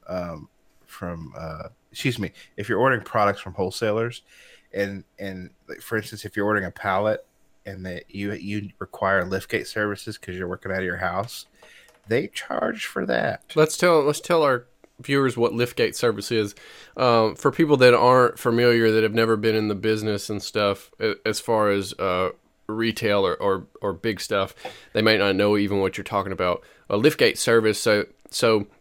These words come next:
Speaker 2: when you get a pallet of product, uh, most businesses have a dock, uh, a, a shipping dock. So that,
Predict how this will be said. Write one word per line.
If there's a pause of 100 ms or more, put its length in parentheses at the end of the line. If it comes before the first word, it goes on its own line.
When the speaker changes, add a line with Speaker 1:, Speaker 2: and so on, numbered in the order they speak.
(640)
Speaker 2:
when
you
get
a
pallet
of
product, (460)
uh, (960)
most (280)
businesses
have
a
dock, (160)
uh, (360)
a,
a
shipping
dock. (240)
So
that,